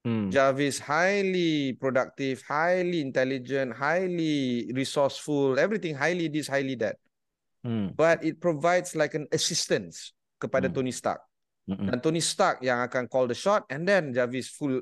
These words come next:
Speaker 2: uh, fill in the blank.
Speaker 1: Hmm.
Speaker 2: And I think, of course, that is, uh, apa nama,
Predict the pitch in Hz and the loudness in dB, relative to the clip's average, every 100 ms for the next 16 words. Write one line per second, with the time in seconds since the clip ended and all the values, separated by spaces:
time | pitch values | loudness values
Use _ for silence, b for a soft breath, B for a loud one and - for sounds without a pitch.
0 | 120 117 135 123 113 104 90 82 _ _ | 2 2 2 0 0 0 -2 -6 _ _
1 | _ _ - - - 147 160 185 190 175 | _ _ -10 -6 -2 0 2 2 0 -2
2 | - _ _ _ - 135 202 165 170 160 | -8 _ _ _ -6 -2 2 4 4 2
3 | 143 - - 226 - 123 120 117 127 135 | -2 -6 -14 -10 0 4 4 2 0 0
4 | 151 160 143 | 2 2 2